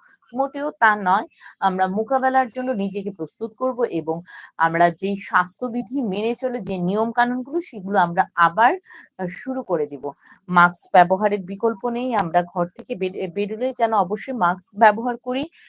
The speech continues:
নিজের পরিবার পরিজনের প্রতিটি সদস্যকে মাস্ক পরতে অবশ্যই, আহ, তাদেরকে বোঝাই এবং মাস্ক পরার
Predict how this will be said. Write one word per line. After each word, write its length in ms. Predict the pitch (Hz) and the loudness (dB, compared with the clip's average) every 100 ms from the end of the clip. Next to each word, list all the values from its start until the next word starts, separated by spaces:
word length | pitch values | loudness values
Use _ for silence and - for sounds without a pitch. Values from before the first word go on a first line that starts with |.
| - - | -20 -6
নিজের 280 | 180 185 180 | -2 0 0
পরিবার 360 | 214 214 220 208 | -2 2 2 2
পরিজনের 420 | 214 208 202 202 | 0 0 -4 -2
প্রতিটি 340 | 233 247 247 | -4 -4 -6
সদস্যকে 880 | 254 262 247 269 - - 269 214 165 | -4 -4 -2 -4 -6 -8 -6 -4 -4
মাস্ক 460 | 165 170 180 - - | 0 0 0 -6 0
পরতে 420 | 226 226 277 302 - | 0 0 -2 -2 2
অবশ্যই, 600 | 190 202 262 - 349 440 - _ _ - | 2 2 -2 0 2 2 -2 _ _ 2
আহ, 360 | 175 170 165 | 6 6 6
তাদেরকে 580 | 196 180 175 175 196 190 - - _ 190 | 4 4 2 -2 -4 -4 -6 -20 _ -2
বোঝাই 480 | 226 233 269 302 | 4 4 2 -2
এবং 220 | 294 190 175 | -2 -2 0
মাস্ক 540 | 165 165 - - - - | 0 0 -6 -16 -18 2
পরার 480 | 208 202 208 208 | 6 8 6 4